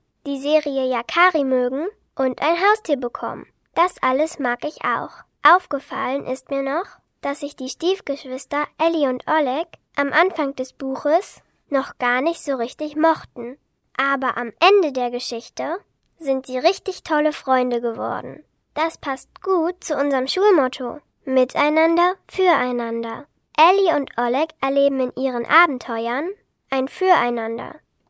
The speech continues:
und gehen miteinander aus der Geschichte heraus. Ihr merkt, so ein Buch hat ganz viel mit einem selbst zu tun.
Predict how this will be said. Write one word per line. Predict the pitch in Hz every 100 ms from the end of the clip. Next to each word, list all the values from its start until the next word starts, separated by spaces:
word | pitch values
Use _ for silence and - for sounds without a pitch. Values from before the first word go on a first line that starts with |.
| -
und | 285 269
gehen | 262 240 240 240
miteinander | 247 - 302 320 349 349 392 494 - _ -
aus | 247 240
der | - 311
Geschichte | 339 - 226 226 285
heraus. | 285 339 330 247 - - - _ _ _ _
Ihr | 285 277
merkt, | 320 277 240 330 - _ _
so | 277 285
ein | 240 269
Buch | 370 339 330 -
hat | 247 233 -
ganz | 294 403 427
viel | - 320 240 277 466 _ _
mit | 269 247 -
einem | 220 285 339
selbst | 339 339 339 -
zu | - 262
tun. | 262 262 254 269